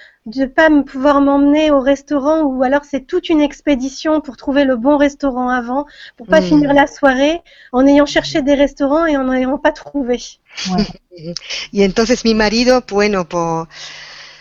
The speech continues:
Speaker 2: Está un poco triste de, de, de no saber dónde llevarme al restaurante o de no saber, eh, cómo terminar le-, la, la, mm, una salida cuando se van a, al cine o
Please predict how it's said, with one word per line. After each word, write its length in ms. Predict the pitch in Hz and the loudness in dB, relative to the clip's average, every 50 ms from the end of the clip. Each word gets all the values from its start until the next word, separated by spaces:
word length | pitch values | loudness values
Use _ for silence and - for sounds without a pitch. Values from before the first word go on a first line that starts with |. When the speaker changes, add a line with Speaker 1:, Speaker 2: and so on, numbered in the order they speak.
| - _ _ _ _ | -20 _ _ _ _
Speaker 2:
Está 380 | - 208 190 - - 247 233 | -6 -6 -6 -4 -2 -2 0
un 120 | 240 247 - | 0 -2 0
poco 600 | - 240 233 - - 240 233 220 220 214 208 208 | 2 0 0 0 2 2 4 4 4 4 2 0
triste 500 | - 247 294 320 302 - - - 247 226 | 0 0 2 0 0 0 -2 0 2 2
de, 320 | 220 214 208 208 202 202 196 | 2 2 0 0 0 -2 -4
de, 640 | 175 202 190 190 190 190 185 180 180 175 175 180 175 | -4 -4 -4 -4 -4 -6 -8 -8 -8 -10 -10 -10 -8
de 140 | 196 196 208 | -6 -6 -4
no 140 | 226 247 240 | -2 -4 -4
saber 500 | - - 247 220 196 226 233 226 226 185 | -2 0 0 0 2 2 0 0 0 -2
dónde 340 | 220 220 220 214 208 214 | -2 -2 -2 0 0 0
llevarme 500 | 214 208 208 196 208 214 214 214 208 196 | 0 0 -2 0 0 -2 -2 -2 -2 -2
al 120 | 196 196 180 | -2 -2 -4
restaurante 1040 | 190 190 180 - - 202 196 196 196 226 262 294 294 - 294 294 294 302 302 294 285 | -6 -8 -8 -6 -4 -4 -2 -2 -2 -2 0 -2 -2 -2 -2 -2 0 0 0 0 0
o 380 | 240 202 196 196 196 202 196 190 | 0 0 0 0 -2 -2 -4 -4
de 160 | 180 190 196 | -4 -6 -6
no 180 | 202 208 214 | -4 -6 -8
saber, 460 | 214 - - 214 202 190 214 214 208 202 | -8 -6 -4 -4 -2 0 0 -2 0 -2
eh, 180 | 196 190 185 - _ | -2 -4 -6 -8 _
cómo 320 | _ - - 208 208 202 202 | _ -10 -8 -6 -4 -4 -4
terminar 540 | - 202 196 202 202 196 196 196 190 180 | -6 -6 -6 -4 -4 -2 -2 -2 -2 -4
le-, 320 | 185 185 180 180 165 - - | -4 -4 -4 -4 -4 -4 -4
la, 320 | 185 185 180 175 165 - - - - - - - - _ _ | -4 -4 -4 -4 -8 -10 -12 -16 -20 -20 -20 -20 -20 _ _
la, 520 | - - 85 85 85 82 80 82 82 80 80 | -14 -10 -6 -4 -4 -2 -2 -2 -2 -4 -6
mm, 1040 | 80 78 76 73 69 _ _ _ _ _ _ _ _ _ _ _ _ - - - 226 | -8 -12 -20 -20 -20 _ _ _ _ _ _ _ _ _ _ _ _ -16 -12 -8 -6
una 140 | 202 208 208 | -4 -4 -4
salida 500 | - - 196 185 208 269 269 247 254 254 | -2 -2 -2 0 0 0 0 2 0 0
cuando 260 | - - 202 196 190 | -2 -6 -8 -6 -6
se 160 | 175 - 180 165 | -6 -6 -6 -4
van 160 | 180 180 180 | -4 -2 -2
a, 540 | 175 170 170 165 165 160 160 - 113 - - | -2 -2 -2 -2 -4 -6 -6 -8 -10 -10 -10
al 140 | 165 165 - | -10 -12 -12
cine 560 | - - - 202 208 202 190 185 185 185 185 | -12 -10 -6 -4 -4 -2 -2 0 0 0 -2
o 180 | 175 170 165 | -2 -4 -4